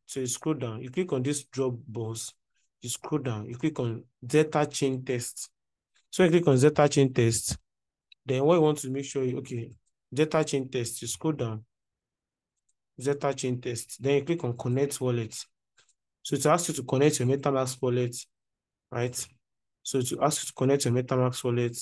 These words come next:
then I've connected. Now that you've connected, now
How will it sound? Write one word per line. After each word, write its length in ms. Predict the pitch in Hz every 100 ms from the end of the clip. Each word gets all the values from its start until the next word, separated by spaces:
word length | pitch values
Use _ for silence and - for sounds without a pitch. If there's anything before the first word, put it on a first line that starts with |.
| -
then 320 | 123 123 135 131
I've 160 | 117
connected. 600 | - 123 139 139 139 - - _ _ _ _ _ _ _ _ _ _ - - _ -
Now 120 | 156
that 140 | 175 135
you've 180 | 127 -
connected, 400 | 123 143 147 151
now 240 | 147 123